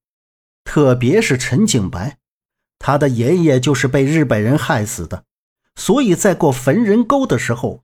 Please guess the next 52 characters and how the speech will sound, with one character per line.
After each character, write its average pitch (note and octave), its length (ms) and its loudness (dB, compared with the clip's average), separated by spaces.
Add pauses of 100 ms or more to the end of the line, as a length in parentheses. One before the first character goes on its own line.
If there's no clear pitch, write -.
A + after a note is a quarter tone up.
(100)
特 C#4 220 0
意 A3+ 120 2
为 D3 400 2
难 C3+ 180 2
了 A#2+ 100 0
藤 C3 240 0
田 B2+ 200 0
牧 C3 160 0
野。 D#2+ 180 -10 (720)
但 C3+ 200 2
最 C#3+ 220 2
后 B2+ 200 0
藤 D#3+ 240 2
田 E3+ 200 2
牧 F#3 160 4
野 A#2 100 0
安 G3+ 300 2
全 E3 200 2
地 F#3+ 80 4
把 A2+ 200 0
大 B2 200 0
家 D3 160 0
带 B2+ 240 2
到 B2+ 140 0
了 A2+ 80 -2
鹤 D3+ 220 2
宁 F3 220 2
谷， G2 200 -8 (720)
看 B2 240 0
来 B2+ 200 0
还 C#3+ 320 0
是 D#3+ 200 -2
小 - 300 -2
看 G#3 200 -2
了 A#2+ 120 -2
他。 - 240 -10 (1500)
父 G3 280 4
亲 D3+ 220 4
他 F#3 180 0
们 F3+ 140 4
在 E3 180 2
鹤 F#3+ 260 2
宁 F#3 180 4
谷 F#3 220 2
找 A2+ 260 0
到 D3+ 140 2
了 A#2 100 0
一 C3+ 80 -2
个 E3+ 140 2
墓 G3+ 200 4
穴 C#3 220 0
口， - 260 -8